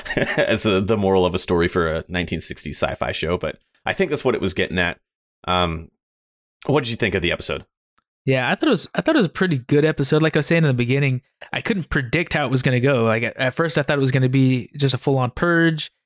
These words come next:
Speaker 2: and then I thought, you know, there's some kinda, like, dictator, and then, oh, oh no, it's like a, a drone, you know, Borg drone kinda situation. Uh, it was, it was kinda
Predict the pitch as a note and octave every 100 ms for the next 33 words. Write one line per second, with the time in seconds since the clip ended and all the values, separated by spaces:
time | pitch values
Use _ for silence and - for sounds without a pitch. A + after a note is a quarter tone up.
0 | _ _ C3 C#3 C3+ C3+ C3 F2+ C3 A#2+
1 | A#2 - B2+ B2+ B2 A#2 A2 - _ _
2 | _ - D3+ D3+ D#3+ D3+ D3+ D3 C#3+ C3+
3 | C3+ C3 A#2 C3 C3 G#2+ B2+ C3 B2+ -
4 | B2 B2 A#2 A2+ A2 G#2 _ _ _ A2+
5 | G#2 G2 F#2+ _ - A#2+ C3+ C#3 B2+ B2
6 | A#2 C#3 C3+ C3+ C#3 C#3+ D3+ C#3+ C#3 C3+
7 | C3 - - C#3+ C#3 C#3 C#3 C#3 - _
8 | _ _ _ _ - A#2 A2 G#2+ E3+ D#3+
9 | B2+ - F3+ E3+ - E3+ D#3 D3 C#3